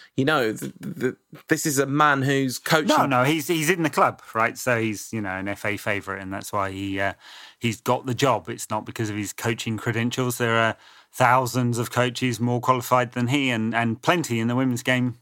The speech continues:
Speaker 2: as well. Although, you know, the F A have basically pointed out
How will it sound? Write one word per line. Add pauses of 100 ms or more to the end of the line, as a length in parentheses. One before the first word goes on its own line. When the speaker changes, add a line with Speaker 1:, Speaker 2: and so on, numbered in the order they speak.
Speaker 2:
as
well. (240)
Although,
you
know,
the
F
A
have
basically (220)
pointed
out